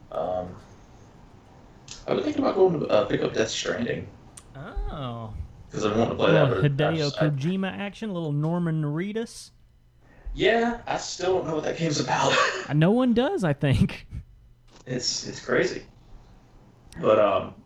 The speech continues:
Speaker 1: that's probably gonna, I'll probably end up getting that at some point. Um,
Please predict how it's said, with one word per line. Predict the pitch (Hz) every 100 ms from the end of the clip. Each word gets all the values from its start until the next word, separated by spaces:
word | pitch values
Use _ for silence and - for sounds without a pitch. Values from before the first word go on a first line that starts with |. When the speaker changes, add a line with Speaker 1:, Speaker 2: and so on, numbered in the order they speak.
| - - - - - -
Speaker 1:
that's | 113 -
probably | 131 113
gonna, | 107 101
I'll | 107
probably | 104 101 104
end | 101
up | 95
getting | 104 98
that | 98 98 101
at | -
some | - 104
point. | 101 101 101 -
Um, | 101 90 90 90 -